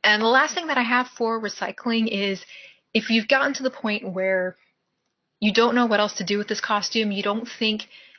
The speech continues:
any theater group will want it, you don't think you can recycle it properly with, like, a fabric recycling center, you want to dispose this costume.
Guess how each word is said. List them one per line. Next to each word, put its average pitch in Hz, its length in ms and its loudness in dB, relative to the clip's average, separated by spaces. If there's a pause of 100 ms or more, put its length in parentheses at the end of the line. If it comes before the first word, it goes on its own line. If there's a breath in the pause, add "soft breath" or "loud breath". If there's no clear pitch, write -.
(140)
any 196 200 -2
theater 208 300 0
group 214 320 0
will 214 140 0
want 208 280 2
it, 208 100 -2
you 202 100 -4
don't 196 160 -4
think 208 220 -4
you 202 80 -4
can 190 200 -6
recycle 185 560 -2
it - 260 -2
properly 196 540 0
with, 185 280 0
like, 180 140 -6
a 180 80 -8
fabric 196 400 -2
recycling 247 520 0
center, 302 380 0 (760)
you 202 180 0
want 214 220 4
to 226 60 4
dispose 196 600 2
this 190 220 -2
costume. - 680 -4